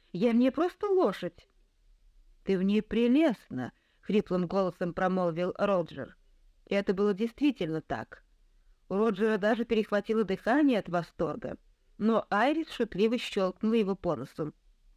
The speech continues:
«Неправда. Ты прекрасно знаешь, что это неправда». «Нет, правда». «Ну, тогда Питер подтвердит, что я похожа в ней на лошадь, не так ли, Питти?»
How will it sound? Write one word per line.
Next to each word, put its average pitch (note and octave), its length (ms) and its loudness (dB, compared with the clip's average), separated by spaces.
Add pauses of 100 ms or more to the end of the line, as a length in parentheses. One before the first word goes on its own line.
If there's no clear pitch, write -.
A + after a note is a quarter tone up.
(400)
«Неправда. G#3+ 760 0 (540)
Ты B3+ 120 0
прекрасно A#3 640 0
знаешь, D4+ 300 2
что - 160 -2
это C4 180 2
неправда». F#3+ 720 0 (1120)
«Нет, F#3+ 320 0
правда». G3+ 580 0 (880)
«Ну, B3 160 0
тогда D4+ 360 2
Питер A#3 400 -2
подтвердит, D#4+ 640 -2
что - 140 0
я A3 180 2
похожа C#4+ 420 0
в C4+ 60 0
ней C4+ 160 2
на C#4+ 140 4
лошадь, F3+ 400 -4
не B3 100 0
так G4 260 -4
ли, G#3+ 140 0
Питти?» E3+ 540 -6